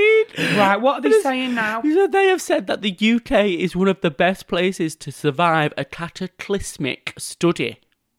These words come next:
Speaker 1: Sorry, a cataclysmic event such as
Speaker 2: What?
Speaker 1: Climate change. If the world was to go to end and society was to break down, five countries came out on top where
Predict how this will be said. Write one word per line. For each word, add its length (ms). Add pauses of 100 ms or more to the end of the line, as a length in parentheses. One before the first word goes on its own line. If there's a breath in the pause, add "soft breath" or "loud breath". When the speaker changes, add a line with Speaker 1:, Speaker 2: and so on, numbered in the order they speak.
(120)
Speaker 1:
Sorry, 240 (420 loud breath)
a 120
cataclysmic 1000
event 560
such 440 (160)
as 500 (1040 soft breath)
Speaker 2:
What? 100
Speaker 1:
Climate 320
change. 600
If 120
the 100
world 340
was 100
to 60
go 160
to 160
end 180
and 100
society 460
was 180
to 100
break 280
down, 360
five 540
countries 480
came 260
out 180
on 100
top 340
where 380